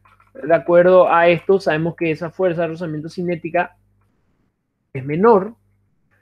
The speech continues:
Por lo tanto, la reacción en vez de estar bien horizontal, tú disminuye la inclinación. A ese ángulo de inclinación,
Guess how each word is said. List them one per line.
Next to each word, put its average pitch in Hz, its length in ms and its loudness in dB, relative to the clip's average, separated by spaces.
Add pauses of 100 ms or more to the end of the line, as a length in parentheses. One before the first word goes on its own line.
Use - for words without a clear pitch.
(300)
Por 233 100 2
lo 277 140 4
tanto, 254 400 4
la 220 280 2
reacción 240 460 -2
en 202 140 -4
vez 180 200 -2
de 156 100 -10
estar 156 440 -6 (920)
bien 190 220 0
horizontal, 254 460 -2
tú 311 200 -12 (200)
disminuye 254 520 -4
la 254 80 -2
inclinación. 262 580 -8 (800)
A 202 260 2
ese 226 280 0
ángulo 202 400 -6
de 214 80 -4
inclinación, 226 720 -10